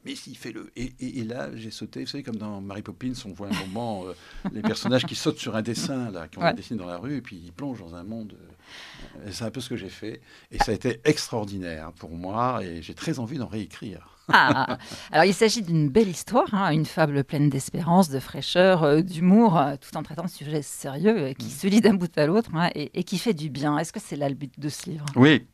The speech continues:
Speaker 2: Aussi.
Speaker 1: je pense qu'un, que le roman, alors, L'échappée belle du pape, euh, c'est un, c'est comme une sorte, euh,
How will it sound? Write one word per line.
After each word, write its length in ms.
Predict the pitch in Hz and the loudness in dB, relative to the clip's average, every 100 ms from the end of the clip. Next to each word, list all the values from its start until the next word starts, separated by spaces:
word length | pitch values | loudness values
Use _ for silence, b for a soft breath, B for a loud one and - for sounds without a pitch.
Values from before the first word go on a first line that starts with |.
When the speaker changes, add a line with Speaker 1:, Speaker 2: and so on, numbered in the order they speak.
| 156 | -16
Speaker 2:
Aussi. 180 | - 139 | -10 -8
Speaker 1:
je 60 | |
pense 240 | 120 170 170 | 2 4 4
qu'un, 200 | 127 - - | -2 -4 -10
que 120 | 127 | -4
le 80 | 113 | -2
roman, 560 | 107 135 131 131 107 87 | 0 0 4 6 4 -2
alors, 220 | 80 82 | -10 -12
L'échappée 320 | 90 104 107 | -12 -10 -8
belle 160 | 101 92 | -6 -6
du 120 | 98 | -6
pape, 360 | - 170 165 - | -2 -2 -4 -12
euh, 180 | 101 92 B B - | -14 -16 B B -18
c'est 200 | - 104 | -14 -12
un, 100 | 101 | -14
c'est 220 | - - | -16 -12
comme 200 | 127 123 | -4 0
une 80 | 123 | 0
sorte, 340 | - 165 - 113 | -2 -4 -4 -8
euh, 220 | 104 | -8